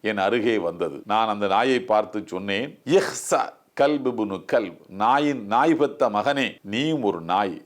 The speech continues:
நீ இழிவடைவதாக" என்று. நாய் தான் அது. நாயை பார்த்து நான் சொன்னேன். என்னுடைய தந்தை இந்த குரலை கேட்டு வெளியிலே வந்தார். "அது நாய் என்றும் அதை பெற்றெடுத்தது இன்னொரு நாய் என்றும் எல்லாருக்கும் தெரியும், நீ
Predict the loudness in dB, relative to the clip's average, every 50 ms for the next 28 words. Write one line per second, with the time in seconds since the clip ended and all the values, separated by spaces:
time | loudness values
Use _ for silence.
0 | -20 _ _ -14 -10 -8 -4 -2 0 2 2 2 4 4 4 4 2 2 0 0
1 | 2 0 -2 -2 -4 -10 -10 -12 _ _ _ _ _ -4 -2 -2 0 2 0 0
2 | 0 0 -6 -14 -20 _ _ -18 -10 -4 0 0 2 2 0 0 2 2 2 2
3 | 2 -2 -4 -6 -10 -12 -6 -2 -2 0 2 0 0 0 0 0 0 0 0 -4
4 | -10 -8 -8 -10 -10 -12 -16 -16 -16 -16 -20 -20 -20 _ _ _ -14 -12 -4 -2
5 | -2 -2 0 -2 -2 0 0 0 0 0 0 -2 -2 0 0 0 2 2 0 0
6 | -2 -4 -4 -2 -4 -4 -2 -2 -2 -2 -2 -2 -2 -2 -6 -6 -6 -8 -8 -8
7 | -6 -2 0 0 2 2 0 0 -2 -2 -4 -6 -12 -16 -8 -2 0 2 2 2
8 | 2 0 0 -2 -4 -4 -4 -4 -4 -4 -6 -14 -16 _ -2 0 0 2 2 0
9 | 0 -2 -4 -2 0 0 2 2 2 2 2 2 2 0 0 0 0 0 0 0
10 | 0 0 0 0 0 0 -2 -2 -2 -4 -4 -4 -4 -4 -2 2 4 4 4 4
11 | 2 0 -2 -4 -2 0 0 0 0 -2 -4 -4 -4 -6 -6 -4 -4 -6 -8